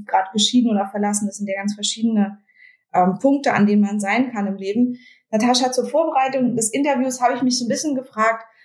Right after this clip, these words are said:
hm, jetzt beschäftigt sie sich den ganzen Tag nur mit Geld. Es ist ja irgendwie so für mich als Yogi, man soll ja auch nicht immer nur in Richtung Geld gucken. Da habe ich wieder gemerkt, wie mich so mein eigenes, äh,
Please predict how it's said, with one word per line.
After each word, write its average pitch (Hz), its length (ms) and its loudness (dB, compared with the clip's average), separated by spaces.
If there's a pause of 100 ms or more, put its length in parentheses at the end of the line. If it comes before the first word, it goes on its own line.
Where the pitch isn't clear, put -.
(140)
hm, 311 240 4
jetzt 233 220 2
beschäftigt 240 440 -2
sie 233 80 -8
sich 214 180 0
den 208 160 -4
ganzen 277 320 0
Tag 233 200 -2
nur 226 120 0
mit 208 160 2
Geld. 233 400 4
Es 208 160 -4
ist 220 100 -4
ja 214 160 0 (220)
irgendwie 240 320 -4
so 214 300 4 (200)
für - 140 0
mich 208 240 6
als 165 220 0
Yogi, 220 540 -2
man 190 140 0
soll 180 160 0
ja 214 160 0
auch - 60 -6
nicht 214 200 -2
immer 202 140 -4
nur 202 140 0
in 208 80 -4
Richtung 185 320 -14
Geld 226 260 0
gucken. 277 460 -4
Da 214 100 4
habe 240 140 4
ich 320 120 -2
wieder 254 160 0
gemerkt, 226 440 -2
wie 233 80 -10
mich 214 180 -4
so 226 140 -6
mein 208 180 2
eigenes, 214 720 0
äh, 208 80 -2